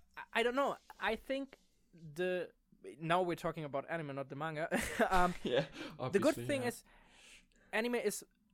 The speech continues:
Speaker 1: getting more mainstream
Speaker 2: It is,
Speaker 1: everywhere.
Speaker 2: yeah, yeah.
Speaker 1: Netflix st-, is starting to buy everything that j-, is just announced. Like, I don't know, Eden Zero, they bought it.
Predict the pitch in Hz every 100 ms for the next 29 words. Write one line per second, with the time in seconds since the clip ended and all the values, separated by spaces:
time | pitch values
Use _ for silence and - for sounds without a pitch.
0 | _ 165 202 208 180 170 156 147 180 185
1 | - - - 135 117 117 _ _ - 143
2 | 131 123 113 117 117 117 - _ _ -
3 | 120 - _ _ - 180 196 - 208 -
4 | - - - 196 180 - - 190 190 170
5 | 165 185 170 160 139 139 _ - _ _
6 | 180 180 185 - _ _ - 190 185 175
7 | - 185 175 175 170 156 90 151 165 156
8 | 147 _ _ _ _ _ _ 160 151 147
9 | - - 170 151 196 196 196 180 180 170
10 | 175 165 - 160 165 156 143 _ - -
11 | 190 196 151 165 226 240 233 233 147 127
12 | 160 160 156 131